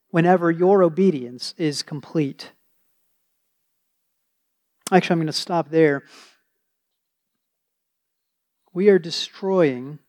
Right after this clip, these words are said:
speculations. The destruction of fortresses. That's what our weapons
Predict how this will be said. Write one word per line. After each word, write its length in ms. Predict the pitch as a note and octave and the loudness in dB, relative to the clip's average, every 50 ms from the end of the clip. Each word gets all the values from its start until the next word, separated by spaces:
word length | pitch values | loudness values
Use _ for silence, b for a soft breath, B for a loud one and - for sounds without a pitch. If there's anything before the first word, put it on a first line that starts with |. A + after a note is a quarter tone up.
| _ _ _ _ _ _ _ _ _ _ _ _ _ _ _ _ _ _ _ _ _ _ _ _ _ _ _ _ _ _ - | _ _ _ _ _ _ _ _ _ _ _ _ _ _ _ _ _ _ _ _ _ _ _ _ _ _ _ _ _ _ -14
speculations. 1400 | - - - - - F3 E3 - - D#3 C3+ C#3+ C#3 C#3 C3+ - - - A2+ A2 - - - - - - - - _ _ _ _ _ _ _ _ _ _ _ _ _ _ _ _ _ _ _ _ _ _ _ _ _ _ _ _ _ _ _ _ _ _ _ _ _ _ _ _ _ _ _ _ _ _ _ _ _ _ _ _ _ _ _ _ _ _ _ _ _ _ _ _ _ _ _ _ _ _ _ _ _ _ _ _ _ _ _ _ _ _ _ _ _ | -14 -12 -6 -2 0 0 0 -2 -6 -8 -2 2 2 2 2 0 -6 -8 -10 -16 -16 -12 -10 -10 -10 -10 -12 -16 _ _ _ _ _ _ _ _ _ _ _ _ _ _ _ _ _ _ _ _ _ _ _ _ _ _ _ _ _ _ _ _ _ _ _ _ _ _ _ _ _ _ _ _ _ _ _ _ _ _ _ _ _ _ _ _ _ _ _ _ _ _ _ _ _ _ _ _ _ _ _ _ _ _ _ _ _ _ _ _ _ _ _ _ _
The 120 | - E3 C#3+ | 2 2 4
destruction 1040 | E3+ D#3+ - - - - - - - A3 G3 - - - - - F#3+ F3 E3 G#3+ | 2 0 -2 -2 -4 -4 -6 0 2 2 2 2 0 -6 -4 -4 -2 -2 -4 -4
of 160 | G#3 F3 D3 - | -4 -4 -6 -6
fortresses. 1160 | - - - - G3+ G3 F#3+ F3 - - D3+ B2 - - - A#2 G#2 - - - - - - - _ _ _ _ _ _ _ _ _ _ _ _ _ _ _ _ _ _ _ _ _ _ _ _ _ _ _ _ _ _ _ _ _ _ - | -10 -20 -6 0 4 4 4 4 2 -2 -8 -6 -4 -6 -6 -6 -10 -10 -10 -8 -8 -8 -10 -14 _ _ _ _ _ _ _ _ _ _ _ _ _ _ _ _ _ _ _ _ _ _ _ _ _ _ _ _ _ _ _ _ _ _ -4
That's 200 | F#3 F3+ - - | -4 -4 -2 0
what 100 | G3+ F#3 | 2 2
our 100 | F3 E3+ | 4 4
weapons 720 | E3 F#3+ F#3+ F#3 - E3+ D3 C3 A#2+ A#2+ - - - | 6 4 4 4 2 -2 -6 -8 -10 -12 -12 -12 -12